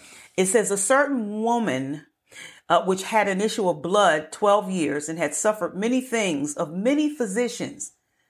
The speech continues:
She suffered for twelve years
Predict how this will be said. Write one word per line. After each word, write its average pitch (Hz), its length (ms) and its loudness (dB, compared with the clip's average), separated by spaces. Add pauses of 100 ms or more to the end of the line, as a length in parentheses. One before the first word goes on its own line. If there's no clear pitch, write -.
(300)
She - 160 -10
suffered 254 640 2 (360)
for 202 80 -10
twelve 254 440 4
years 156 540 0